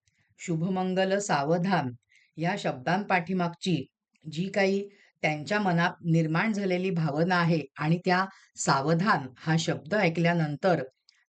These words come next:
त्यांच्याकडनं जी कृती घडलेली आहे, ते सर्व आपण पुढच्या सहाव्या भागामध्ये पाहणार आहोत. श्रोते हो, आजचा हा पाचवा भाग इथेच संपलेला आहे.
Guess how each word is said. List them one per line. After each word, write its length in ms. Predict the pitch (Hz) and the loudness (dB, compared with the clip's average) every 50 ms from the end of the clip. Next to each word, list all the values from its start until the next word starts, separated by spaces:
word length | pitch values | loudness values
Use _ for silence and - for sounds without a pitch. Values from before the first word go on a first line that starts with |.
| _ _ | _ _
त्यांच्याकडनं 760 | 165 151 147 147 143 - 208 220 226 208 196 196 202 185 160 135 139 135 | -4 -4 -4 -6 -4 -4 -4 -2 -2 -2 -2 0 0 0 -2 -2 -4 -4
जी 140 | - 180 180 - | -4 -4 -2 -2
कृती 320 | 180 156 156 156 - 226 233 | -4 -4 -4 0 0 2 2
घडलेली 500 | 226 214 185 165 165 165 160 165 165 160 | 2 2 2 2 2 2 2 2 0 0
आहे, 280 | 151 147 151 151 135 131 - _ _ _ _ _ _ _ _ _ _ - | -2 -2 -4 -4 -6 -6 -10 _ _ _ _ _ _ _ _ _ _ -4
ते 120 | 220 247 | -2 -2
सर्व 320 | 240 - 202 175 165 170 208 | 0 0 0 2 2 0 2
आपण 500 | 214 190 180 - 202 180 143 139 139 143 - - | 2 0 0 0 -2 -4 -4 -4 -8 -12 -4 -2
पुढच्या 460 | 165 160 156 156 - 190 151 135 127 - | 0 0 0 0 0 2 2 2 -2 -4
सहाव्या 500 | - - - 160 147 147 143 143 165 196 | -6 -2 -2 0 0 0 2 2 2 2
भागामध्ये 540 | 214 202 180 147 147 151 151 151 139 135 165 | 2 0 0 0 0 0 0 -2 0 0 -2
पाहणार 380 | 165 165 151 131 131 135 135 131 | 0 0 -2 -2 -2 -4 -4 -4
आहोत. 260 | 131 123 123 123 123 - - _ _ _ _ _ _ _ _ _ _ _ _ _ - _ _ _ _ _ _ _ _ _ | -4 -2 -2 -4 -4 -6 -12 _ _ _ _ _ _ _ _ _ _ _ _ _ -20 _ _ _ _ _ _ _ _ _
श्रोते 480 | - - 220 190 180 175 170 - 233 | -4 0 2 2 2 2 2 0 0
हो, 380 | 262 240 226 160 131 127 - - - | 2 2 0 -2 -4 -6 -10 -6 -2
आजचा 340 | 165 160 160 - - 208 208 | -2 -2 -2 -2 0 0 0
हा 200 | 214 214 214 220 | 2 0 -2 0
पाचवा 440 | - 185 156 156 - - 165 165 175 | 2 0 0 0 0 -2 0 0 0
भाग 260 | 185 214 240 147 143 - - | 0 0 0 -2 -2 -4 -4
इथेच 400 | 165 165 165 - 170 175 175 - - - | -4 -4 0 2 2 2 2 -2 -10 -10
संपलेला 560 | - - 151 143 139 120 139 143 147 151 156 147 | -4 -2 -2 -2 -2 -2 -2 -2 2 2 2 2
आहे. 280 | 139 127 123 127 123 | 2 0 -2 -4 -6